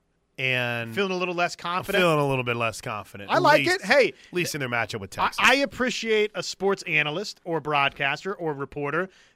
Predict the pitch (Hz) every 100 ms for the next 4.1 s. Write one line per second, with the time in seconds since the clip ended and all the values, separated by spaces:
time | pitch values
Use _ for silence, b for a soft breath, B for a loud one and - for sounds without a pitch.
0 | - 175 185 - 180 160 170 185 185 185
1 | - 240 302 180 160 147 165 170 180 170
2 | - - 160 - 180 185 b b b 220
3 | 156 127 _ - _ - 156 - 196 185
4 | 185